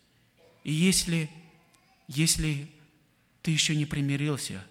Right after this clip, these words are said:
с Господом, если ты ещё не стал на сторону смирения, страха, покаяния перед Господом, то это очень важный и серьёзный вопрос. В одном гимне мы поём такие слова:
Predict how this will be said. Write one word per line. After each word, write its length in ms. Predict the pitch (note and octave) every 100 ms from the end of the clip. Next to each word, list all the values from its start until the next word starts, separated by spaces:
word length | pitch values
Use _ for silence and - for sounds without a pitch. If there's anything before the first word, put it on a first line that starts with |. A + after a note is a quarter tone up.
| -
с 100 | -
Господом, 560 | A2+ B2+ - G2+ G2 G#2+
если 300 | C3+ - D3+
ты 160 | -
ещё 520 | E3+ C#3+ C#3 - D#3+ C#3+ - - - -
не 160 | C#3+
стал 480 | C#3 - F3+ E3+ C#3 - - - -
на 180 | B2+
сторону 680 | C3+ - D3 D3 D3 E3+ D#3 - - - _ _
смирения, 880 | - - C3 C3+ D3 D#3+ A2+ G2+ G2 G#2 - _
страха, 680 | - - - D3+ E3 D3 F#2+ -
покаяния 800 | B2 D#3 C#3+ E3 E3+ B2 G#2 G#2 - - -
перед 260 | C#3 C3+ C3
Господом, 720 | B2+ F3 - - - G2 G2+ - - _ _ _ _
то 120 | - D3
это 180 | C#3+
очень 580 | C#3+ E3+ E3 D3+ C3+ G#2+
важный 540 | A2+ C#3+ D3 C3+ C3 B2 - - -
и 60 | C#3+
серьёзный 600 | - D#3 D#3+ F#3+ F#3 F3
вопрос. 500 | E3+ E3+ F3 E3+ -
В 100 | B2+
одном 300 | C#3 F3 F3
гимне 340 | E3 F#3+ F3
мы 240 | E3 E3 D#3+ - - -
поём 320 | D#3 F3 E3+
такие 320 | E3 F3+ F3
слова: 500 | - D#3 D3+ D3+ A#2